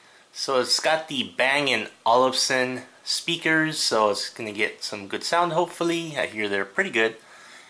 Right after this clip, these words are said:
And check this out. They included N F C. How cool is that? So let's see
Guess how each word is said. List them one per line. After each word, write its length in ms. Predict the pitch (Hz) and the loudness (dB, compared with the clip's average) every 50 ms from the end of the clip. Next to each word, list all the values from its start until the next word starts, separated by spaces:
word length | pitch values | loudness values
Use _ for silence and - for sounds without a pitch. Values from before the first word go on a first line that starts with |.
| - _ _ - | -20 _ _ -12
And 160 | - 101 98 | -12 -8 -4
check 160 | - 139 - | -2 -2 -2
this 220 | - - - - | 0 -2 0 2
out. 340 | 147 131 107 78 64 - - - _ _ _ _ - | 4 4 4 4 4 0 -4 -12 _ _ _ _ -14
They 120 | 104 104 | -12 -12
included 400 | 104 104 101 - 127 127 123 107 | -10 -10 -6 0 0 0 2 2
N 160 | - 117 120 | 0 2 2
F 100 | 117 110 | 0 0
C. 400 | - - - 127 107 90 90 - - - - - | 0 -2 0 2 2 2 0 -2 -12 -20 -20 -6
How 120 | - 110 | -4 -4
cool 340 | 101 - - - 120 117 117 | -4 -4 -4 0 2 2 2
is 120 | 113 110 110 | 2 2 2
that? 420 | 107 101 98 101 - - - - | 4 4 4 4 2 0 -6 -8
So 480 | - - - 101 98 98 92 90 92 - - - - - - - - - - - - - _ _ _ _ | -6 -4 -2 0 0 0 0 0 -4 -8 -14 -20 -20 -20 -20 -20 -20 -20 -20 -20 -20 -20 _ _ _ _
let's 200 | - 107 - - | -6 -4 -4 -4
see 500 | - - 123 113 107 110 110 107 107 104 | -6 -4 -2 -2 0 0 -2 -4 -6 -8